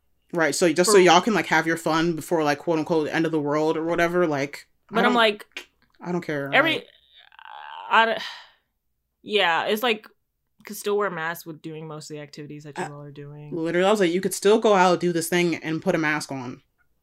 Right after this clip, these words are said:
Speaker 1: Like
Speaker 2: Yeah, that's the part where I'm like, I'm not saying you can't have your fun, but I'm like, it feels a little deliberate and it's heartbreaking and yeah, um,
Speaker 1: Yeah. Even, like, with restaurants and stuff, I still don't,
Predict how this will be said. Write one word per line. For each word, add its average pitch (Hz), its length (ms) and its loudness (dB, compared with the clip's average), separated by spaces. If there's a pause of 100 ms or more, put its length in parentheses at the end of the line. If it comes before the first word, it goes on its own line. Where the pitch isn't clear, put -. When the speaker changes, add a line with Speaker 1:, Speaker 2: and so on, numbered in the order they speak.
(220)
Speaker 1:
Like 151 260 2
Speaker 2:
Yeah, 175 260 -4
that's 226 240 0
the 277 140 -4
part 202 240 2
where 190 100 2
I'm 190 120 -2
like, 170 400 -4 (680)
I'm - 100 -6
not 254 180 0
saying 220 140 -2
you 196 80 -4
can't 190 180 -6
have 175 100 -8
your 156 100 -12
fun, 165 300 -8
but 165 100 -8
I'm 170 80 -8
like, 160 340 -10 (520)
it 226 300 -2
feels 262 240 -2
a 262 40 -10
little 233 200 -2
deliberate 170 540 -6
and 170 180 -8
it's - 420 -14 (100)
heartbreaking 196 1040 -6
and 165 840 -12
yeah, 190 420 -6
um, 170 400 -14
Speaker 1:
Yeah. 139 380 -6 (140)
Even, 240 240 6
like, 240 200 6
with 190 280 4
restaurants 170 480 0
and 196 100 -2
stuff, 196 300 2
I 151 140 2
still 165 300 -2
don't, 156 280 -4